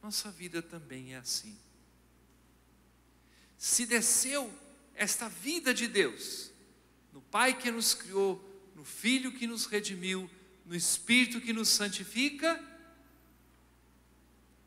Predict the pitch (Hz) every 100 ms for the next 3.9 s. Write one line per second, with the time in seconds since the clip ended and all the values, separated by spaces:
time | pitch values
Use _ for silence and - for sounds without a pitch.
0 | _ _ 277 311 311 247 214 202 - 170
1 | - - 143 139 143 139 - - - -
2 | - - _ _ _ - - 220 220 226
3 | 240 214 131 135 147 - - - -